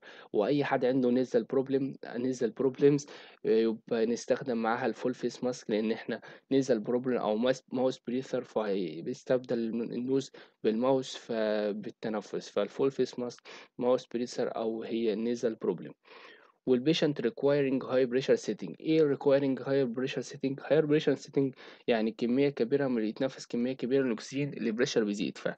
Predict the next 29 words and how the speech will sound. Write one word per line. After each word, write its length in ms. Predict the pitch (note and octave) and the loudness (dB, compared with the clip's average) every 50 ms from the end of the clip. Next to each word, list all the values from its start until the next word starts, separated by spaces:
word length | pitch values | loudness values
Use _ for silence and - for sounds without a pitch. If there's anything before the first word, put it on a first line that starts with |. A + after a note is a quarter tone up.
| - - - - - - _ _ _ _ _ _ _ _ _ _ _ _ _ - - | -8 -10 -10 -10 -12 -14 _ _ _ _ _ _ _ _ _ _ _ _ _ -6 0
فليه 240 | - B2+ C3+ D#3+ | 2 4 6 4
الفول 400 | E3 D3+ - - D#3 D#3 D#3 D3 | 4 2 2 2 4 4 4 4
فيس 320 | C#3 - D3 C#3+ C#3 - - | 2 2 0 0 0 0 -2
ماسك؟ 240 | C3 C3 - - - | -2 -2 -2 -4 -4
لإن 240 | - C#2 A2+ A#2 | -2 -2 0 -2
الفول، 300 | G#2+ A2 - - E3 E3+ | -2 -2 -2 0 0 0
فول 260 | F3 - - D3+ D#3+ D#3+ | 0 2 0 0 2 2
مس-، 280 | D#3+ D3+ - - - C#3 - - | 0 -2 -4 -6 -8 -10 -10 -6
ف-، 140 | - - D#3 D3+ - - | -2 0 0 0 0 -2
فيس 260 | - - D3+ D3 - | -2 -2 -2 0 0
ماسك 280 | C#3+ D3 D3+ - - - - - - _ - | 0 0 0 -2 -8 -20 -20 -20 -16 _ 0
عنده 260 | A#2+ C#3 D3+ C#3+ C3 A#2+ | 2 4 4 4 4 4
wider 440 | B2 C3+ C#3+ D3 C#3 C#3 C3 B2 | 4 4 4 4 2 0 -2 -4
surface 480 | - - - - C3+ - - A2+ - - | -4 -4 -2 -2 -2 -2 -4 -10 -8 -6
area، 320 | - A2+ A#2 G#2 E2+ E2+ | -4 -2 -2 -2 -2 -2
مساحة، 460 | G#2+ G#2 - - C#3 D3 D3 - - - _ - - | -4 -6 -2 0 0 0 0 -2 -8 -12 _ -8 -6
مساحة 520 | A#2 A#2 A2 G#2+ - C#3+ C#3 - - A#2+ - | -6 -6 -6 -4 -2 -2 -2 -2 -4 -8 -8
كبيرة، 360 | - - G2+ G#2+ G#2+ - - - - - - - _ - | -6 -6 -6 -4 -6 -8 -8 -12 -20 -20 -20 -18 _ -8
وزي 220 | A#2 G#2+ B2+ C3+ C#3 | -4 0 2 2 4
ما 120 | B2+ A#2+ | 4 4
قلنا 340 | A#2 B2+ C3 C3+ C3 A#2 A#2+ | 4 4 2 2 2 4 2
قبل 160 | B2 B2 A#2 A2 - | 2 2 0 -4 -2
كده 220 | - B2+ B2+ B2 | -2 0 0 0
إن 380 | G#2+ - - - A2 A2+ A2+ G#2 | 0 -2 -4 -6 -6 -4 -2 -2
المساحة 540 | G2+ G#2 G2+ A2 - - D3 C#3+ C#3+ C#3 B2 | -2 -2 -4 -4 -4 -2 -4 -2 -2 0 -2
لما 240 | A#2+ A#2+ A#2+ A#2+ | 0 0 0 -2
تزيد 360 | A2 A2+ - C3 C3+ C3 - - - | -2 -2 -2 -2 -2 -2 -2 -6 -12
الضغط 400 | F2+ G#2 A#2+ A#2+ - - - A#2 | -8 -4 -4 -4 -4 -2 -6 -4
بيقل، 260 | G#2+ G2+ G2 F#2 | -4 -4 -4 -6